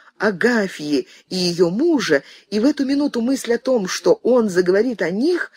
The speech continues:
блеснула у меня в голове. Речь идёт о драматических событиях, связанных с судьбой Фёдора Ивановича Лобанова и его жены Авдотьи Кирилловны.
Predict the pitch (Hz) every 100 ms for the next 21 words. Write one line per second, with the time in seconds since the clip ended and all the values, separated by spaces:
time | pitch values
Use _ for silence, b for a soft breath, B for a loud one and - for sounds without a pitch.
0 | B B B 139 202 220 - 208 320 311
1 | 285 240 226 214 262 262 196 240 240 208
2 | 151 120 - _ _ _ _ _ _ _
3 | _ _ _ _ - _ _ b b b
4 | b b b b _ _ _ _ - 147
5 | 190 294 - 220 175 277 294 - - B
6 | B B B - 170 175 190 190 269 269
7 | 226 - 214 180 220 - 226 - 165 202
8 | 196 226 - - 180 147 170 202 196 -
9 | - 190 190 185 160 175 180 - 165 170
10 | 160 131 131 131 127 127 127 B B -
11 | 156 147 139 127 127 151 233 233 B B
12 | 156 123 110 160 - 185 - 175 123 120
13 | 117 120